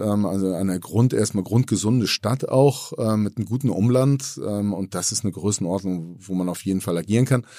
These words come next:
Ähm, jetzt in Osnabrück ist der Fall nur etwas anders. In Kiel haben wir ein Gebäude mit knapp fünftausend Quadratmetern Fläche. Das Ding bespielen wir halt wirklich selber. Die, die Größe brauchen wir auch ungefähr, um wirklich mit unseren Modulen agieren zu können.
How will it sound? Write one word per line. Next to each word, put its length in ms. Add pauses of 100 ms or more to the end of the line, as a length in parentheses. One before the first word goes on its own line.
(380)
Ähm, 440 (260)
jetzt 240
in 60
Osnabrück 500
ist 140
der 80
Fall 240
nur 100
etwas 300
anders. 400 (400)
In 160
Kiel 280
haben 100
wir 80
ein 100
Gebäude 420
mit 160
knapp 180
fünftausend 480
Quadratmetern 680
Fläche. 480
Das 400
Ding 180
bespielen 340
wir 40
halt 160
wirklich 240
selber. 320
Die, 160
die 240
Größe 480
brauchen 400
wir 80
auch 140
ungefähr, 480
um 160
wirklich 240
mit 100
unseren 280
Modulen 360
agieren 300
zu 120
können. 300